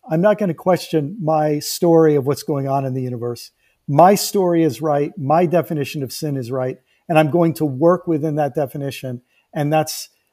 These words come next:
and that's the way I'm going to, uh, uh, uh, understand everything." And, you know, so my framework s-, s-, uh, is my starting point.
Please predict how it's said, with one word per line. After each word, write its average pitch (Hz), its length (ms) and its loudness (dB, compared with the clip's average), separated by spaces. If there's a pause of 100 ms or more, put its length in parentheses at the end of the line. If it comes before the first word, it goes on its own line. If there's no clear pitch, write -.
(120)
and 143 160 -4
that's 147 220 -2
the 151 100 -4
way 135 240 -2
I'm 127 140 -6
going 131 360 -6 (120)
to, 127 440 -6
uh, 135 40 -10
uh, 131 680 -8 (400)
uh, 139 200 -8
understand 147 520 0
everything." 135 540 -4 (400)
And, 139 340 -6 (220)
you 151 100 2
know, 135 240 -4
so - 380 -2 (580)
my 202 440 2 (220)
framework 185 580 2
s-, - 400 -12
s-, - 260 -16
uh, 147 220 -4
is 139 240 2
my 143 260 -2
starting 151 440 0
point. 131 300 -12